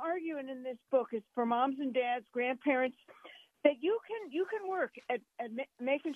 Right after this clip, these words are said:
sure your, your, your girl comes out to be a conservative by teaching, by nurturing, by cultivating throughout her upbringing. And I got a whole book full of ideas and practical suggestions. It's not sitting down and lecturing to her.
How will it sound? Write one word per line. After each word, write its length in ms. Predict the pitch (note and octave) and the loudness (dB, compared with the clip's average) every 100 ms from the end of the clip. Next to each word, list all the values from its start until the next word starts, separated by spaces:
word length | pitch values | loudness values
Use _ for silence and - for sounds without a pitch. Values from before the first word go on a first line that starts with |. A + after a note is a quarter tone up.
| - | -6
sure 220 | D#4 C#4 | -2 -2
your, 320 | C4+ B3 A#3+ - | -2 -4 -6 -6
your, 320 | A#3 A3+ A3 _ | -4 -2 -4 _
your 260 | A3 A3+ G#3+ - | 0 0 0 0
girl 240 | C4+ C4+ - | 2 0 -2
comes 240 | B3 G#3+ | -4 -2
out 240 | A#3+ A#3 A#3 - C#4 - | -2 0 -4 -8 -18 -6
to 80 | G#3+ | 2
be 140 | A#3+ | 4
a 60 | A3 | 4
conservative 800 | A#3 - - E4 D#4 A#3+ G3+ - | -4 -8 2 6 6 4 -4 -2
by 160 | G#3+ G#3 - | -4 -4 0
teaching, 640 | F4+ F#4 F#4 D4+ G#3 F3+ - - - - | 4 4 2 -4 -4 -6 -12 -20 2 8
by 120 | A3+ | 8
nurturing, 840 | A#3+ D4 F#4+ F4+ - C#4 G3 F#3 F#3 | 8 8 6 2 -4 -2 -2 -6 -4
by 160 | A3+ G#3+ - - | -4 -4 -10 0
cultivating 640 | F#4 G4+ F4 C4+ A#3 A3 G#3+ | 0 0 -2 -2 -2 -4 -10
throughout 420 | C4+ C#4 D4+ F4+ F#4 | 0 4 6 4 2
her 120 | F#4 D#4 | -2 0
upbringing. 640 | E4+ - B3+ G3+ F#3+ F#3+ - - - - - | 0 -2 -4 -2 -6 -10 -14 -14 -14 -8 4
And 160 | C#4 D4 | 4 6
I 60 | |
got 140 | D#4 D4+ | 2 0
a 60 | C4+ | -2
whole 240 | F#4 A4 F#4+ | 0 2 0
book 140 | G4 A4 - | -4 -4 -2
full 200 | E4+ D4 | -2 0
of 40 | C#4 C#4+ | -2 -2
ideas 500 | C4+ D4+ E4+ F4 D4+ | -4 -4 -2 -4 -4
and 120 | B3 | -8
practical 560 | - D#4 D4+ D4+ D4+ C#4 | -2 4 4 2 -2 0
suggestions. 460 | C#4+ A#3 B3 - E3 | 0 2 2 0 -10
It's 100 | G#3 | 2
not 300 | D4 G4 G4 _ - - | 6 6 4 _ -18 4
sitting 240 | F#4 - C#4 | 4 4 2
down 260 | C#4+ C4+ | 2 0
and 160 | B3+ A#3+ | -4 -2
lecturing 540 | A#3 B3+ - A3 G3 F3+ | -2 -2 -6 -8 -6 -4
to 140 | F#3 | -2
her. 180 | F3+ F3 | -2 -4